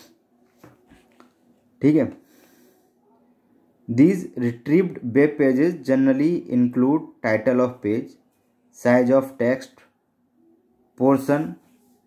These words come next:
first several sentences, et cetera।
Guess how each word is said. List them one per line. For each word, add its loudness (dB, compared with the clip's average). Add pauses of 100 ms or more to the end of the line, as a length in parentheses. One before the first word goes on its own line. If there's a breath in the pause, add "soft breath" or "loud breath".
(500)
first -2
several 0
sentences, -4
et -4
cetera। -12